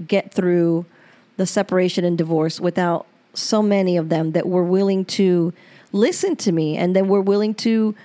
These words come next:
talk me off my ledges and that were able to give me thoughts and perspective. It is such a vital part if you are able to have that sort of support. And I will add to that, that I also had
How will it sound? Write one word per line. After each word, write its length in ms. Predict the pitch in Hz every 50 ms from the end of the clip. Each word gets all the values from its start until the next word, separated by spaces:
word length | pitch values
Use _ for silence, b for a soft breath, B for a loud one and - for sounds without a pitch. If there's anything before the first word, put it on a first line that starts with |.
| B B B B
talk 280 | - - 240 254 285 -
me 500 | 254 262 262 262 254 254 254 262 269 233 B B B B
off 220 | - 254 254 -
my 160 | 247 240 226 220
ledges 680 | 220 214 226 262 320 233 - 190 160 151 143 151 -
and 200 | 143 165 175 180
that 140 | 180 165 -
were 340 | 190 190 190 190 190 - - -
able 220 | 220 247 233 262
to 120 | 254 - 226
give 260 | 190 190 240 240 226
me 120 | 247 247
thoughts 380 | 233 - - 196 208 247 - -
and 140 | 240 226 220
perspective. 880 | - 208 196 - - - - - - - _ - 170 110 71 - - - _ B B B B B B B B B B B B B _ _ _ _ _ _ b b b b b b _ _ _ _ _ _ -
It 220 | 226 247 - - -
is 560 | 262 269 277 277 269 240 214 - - - - _ _ - _ _ _ _ -
such 340 | - - - 247 247 247 -
a 60 | 254
vital 260 | 208 226 220 214 214
part 340 | 190 - - 196 185 170 - -
if 220 | 180 165 - -
you 140 | 196 196 190
are 80 | 185 -
able 340 | - 185 180 180 190 185
to 380 | 180 - - - 196 185 175 170
have 380 | 170 185 180 175 175 175 170 160
that 200 | 175 160 - -
sort 200 | - 190 180 165
of 80 | 160
support. 680 | - - 156 - - - 156 - 104 - - - - - B B B B B B B B -
And 120 | 277 254
I 80 | 247 247
will 180 | 240 226 - -
add 240 | 190 190 190 180 -
to 120 | - 196 175
that, 380 | 175 170 165 165 - - 175
that 220 | 165 170 165 160 -
I 160 | - 165 165
also 400 | 170 160 160 - - 180 165 165
had 340 | 165 165 175 160 156 147 151